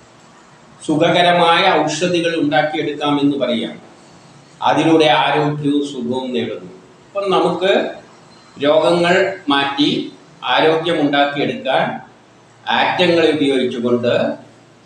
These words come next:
ശാസ്ത്രത്തിന്റെ, സയൻസിന്റെ അടിസ്ഥാനത്തിൽ അവയെ യോജിപ്പിച്ചിട്ട് ഔഷധങ്ങൾ ഉണ്ടാക്കിയെടുക്കാം. അത് അലോപ്പതി തത്വം തന്നെയാണ്.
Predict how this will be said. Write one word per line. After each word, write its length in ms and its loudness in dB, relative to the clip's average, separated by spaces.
ശാസ്ത്രത്തിന്റെ, 760 0
സയൻസിന്റെ 640 -4
അടിസ്ഥാനത്തിൽ 800 -6
അവയെ 340 2
യോജിപ്പിച്ചിട്ട് 1500 -2
ഔഷധങ്ങൾ 880 0
ഉണ്ടാക്കിയെടുക്കാം. 720 -2
അത് 320 -6
അലോപ്പതി 640 -2
തത്വം 520 -6
തന്നെയാണ്. 580 -6